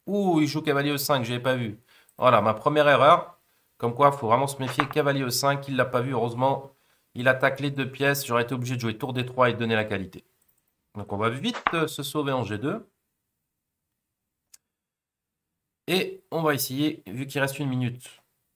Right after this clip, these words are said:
Et une, ouais, une minute un. Là, j'ai pas de rajout de temps. J'ai pas de rajout de temps, là. Cavalier E cinq, bien sûr, il aurait dû jouer avant. On va revenir tranquillement en D deux.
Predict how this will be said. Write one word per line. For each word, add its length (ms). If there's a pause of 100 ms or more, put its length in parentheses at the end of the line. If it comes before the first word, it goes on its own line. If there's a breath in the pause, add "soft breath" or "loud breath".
(540)
Et 80
une, 120 (340)
ouais, 220
une 140
minute 420
un. 280
Là, 80
j'ai 180
pas 160
de 80
rajout 280
de 100
temps. 320 (1800)
J'ai 140
pas 160
de 60
rajout 260
de 40
temps, 220
là. 120
Cavalier 260
E 20
cinq, 240
bien 100
sûr, 180
il 80
aurait 140
dû 140
jouer 160
avant. 400 (240)
On 120
va 100
revenir 320
tranquillement 500
en 40
D 140
deux. 300